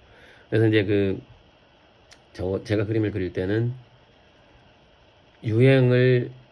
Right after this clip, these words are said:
탈 수 있는 그림, 그 어떤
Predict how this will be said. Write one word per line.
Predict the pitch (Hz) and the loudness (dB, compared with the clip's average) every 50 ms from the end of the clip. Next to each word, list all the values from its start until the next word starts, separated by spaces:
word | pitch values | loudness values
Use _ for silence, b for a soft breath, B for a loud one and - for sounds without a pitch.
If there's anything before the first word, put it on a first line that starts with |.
| _ _ _ - | _ _ _ -10
탈 | - - 220 | -6 -4 -4
수 | 220 - - 208 | -4 0 4 6
있는 | 202 175 151 139 135 123 | 6 8 8 6 6 4
그림, | 98 90 90 87 87 87 87 - - - - _ _ _ | 2 -2 -4 -6 -6 -8 -8 -10 -14 -18 -20 _ _ _
그 | - - 82 82 78 73 69 - - _ _ _ _ | -12 -10 -8 -8 -8 -10 -12 -16 -20 _ _ _ _
어떤 | - - 82 80 78 78 113 - | -14 -12 -12 -12 -12 -12 -14 -14